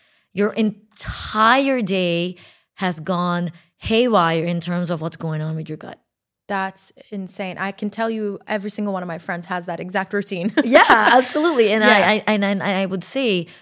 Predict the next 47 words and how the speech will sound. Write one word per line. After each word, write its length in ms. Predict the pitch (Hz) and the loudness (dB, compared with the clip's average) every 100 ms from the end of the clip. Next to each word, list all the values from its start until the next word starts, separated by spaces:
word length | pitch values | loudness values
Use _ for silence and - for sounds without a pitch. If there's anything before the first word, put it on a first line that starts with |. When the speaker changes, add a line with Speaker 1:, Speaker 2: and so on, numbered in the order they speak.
| _ | _
Speaker 1:
primarily 580 | - 196 180 175 180 180 | -4 0 0 0 0 -2
most 280 | 175 170 175 | 0 -2 -2
people 280 | 190 175 165 | -6 -4 -4
run 240 | 156 165 156 | -2 -4 -4
like 160 | - | -8
that, 200 | - 151 | -10 -8
and 120 | 190 214 | -4 0
Speaker 2:
Yeah. 60 | |
Speaker 1:
especially 320 | 196 180 190 175 | 0 -2 -4 -2
large 220 | 160 170 | -2 -2
cities 480 | - 165 214 285 220 | -4 -4 -4 -4 -4
Speaker 2:
Mm-hmm. 380 | 196 180 175 | -4 -6 -6
Speaker 1:
in 60 | 175 | -6
a 100 | 170 | -4
very 300 | 180 180 175 - | -2 -2 -4 -6
hustle 380 | 196 - 185 | -6 -4 -4
culture, 580 | 175 180 180 - 277 311 _ _ _ _ _ _ _ | -4 -6 -6 -4 -6 -8 _ _ _ _ _ _ _
you 100 | 185 | -4
know, 260 | 175 180 247 | -2 -2 -2
uh, 380 | - 175 170 170 - - | -2 -2 -2 -4 -8 -4
they 160 | 202 | -2
run 320 | 190 180 208 180 | 0 0 0 -2
o-, 340 | - - - - | -6 -10 -12 -6
on, 200 | 180 190 - | -4 -4 -4
on 160 | 190 180 | -4 -2
these 180 | 185 | -4
kinds 280 | - 196 180 | -4 -4 -2
of 100 | 175 | -2
lives 380 | 170 240 202 160 | 0 0 0 -2
because 320 | 185 185 170 | -6 -6 -4
they, 180 | 175 170 - | -2 -4 -4
they, 320 | 175 165 160 - _ _ | -4 -2 -6 -12 _ _
they, 220 | - 180 175 | -4 -2 2
Speaker 2:
They're 20 | |
Speaker 1:
number 220 | 190 185 | 2 0
Speaker 2:
busy 100 | 185 | 0
Speaker 1:
one, 160 | 175 175 | -2 -2
Speaker 2:
and 80 | 165 | -6
they're 220 | 160 160 | -10 -8
Speaker 1:
super 320 | - 277 202 | -6 -4 -2
busy, 320 | 180 180 180 208 | 0 2 0 -2
Speaker 2:
prioritizing 360 | 175 175 170 | -4 -8 -10
everything 280 | 165 185 190 | -8 -2 0
Speaker 1:
prioritize 160 | 180 180 | 0 0
Speaker 2:
else. 120 | 180 | -2
Yeah. 40 | 180 | -2
Speaker 1:
everything. 280 | 185 208 | -2 -2